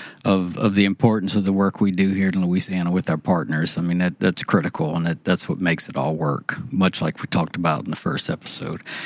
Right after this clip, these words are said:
But here, um, our focus, again, for the priorities at a, at a high level for D U, Mississippi Alluvial Valley and the Gulf Coast are critical habitats, right? Uh, and both of them fall within Louisiana. So that's, that's an important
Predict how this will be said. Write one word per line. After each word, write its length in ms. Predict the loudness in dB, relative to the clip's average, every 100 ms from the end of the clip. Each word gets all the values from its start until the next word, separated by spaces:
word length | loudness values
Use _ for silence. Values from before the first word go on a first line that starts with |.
| -10 -10 -12 -8 4
But 260 | 4 4 -2
here, 540 | 2 4 6 4 2 2
um, 600 | 2 4 2 2 0 0 4
our 120 | 4
focus, 680 | 4 4 4 4 2 2 2
again, 300 | 2 4 4
for 140 | 2
the 100 | 0
priorities 680 | 2 4 4 4 4 2 2
at 100 | 2
a, 180 | 0 2
at 120 | 2
a 100 | 2
high 380 | 0 2 4 4
level 320 | 4 2 0
for 200 | 2 2
D 160 | 4 4
U, 560 | 4 2 2 2 0 -2
Mississippi 840 | 0 6 6 4 2 0 4 2 4
Alluvial 520 | 2 4 4 4 4
Valley 520 | 2 2 2 2 0 -4 -12 -12 -2
and 140 | 2 4
the 60 |
Gulf 260 | 4 2 4
Coast 380 | 2 2 2 0
are 40 |
critical 420 | 2 2 0 0
habitats, 640 | 0 0 -2 -2 -2 -2 -2
right? 320 | 0 0 -2 -8 -14 -14 -2
Uh, 260 | 2 2 4
and 200 | 2 4
both 240 | 2 2
of 100 | 0
them 140 | 0 0
fall 340 | 2 2 2
within 320 | 0 2 0
Louisiana. 540 | 2 0 0 0 0 0
So 140 | 2
that's, 180 | 2 2
that's 260 | 2 2 2
an 80 |
important 600 | 0 4 2 4 0 -2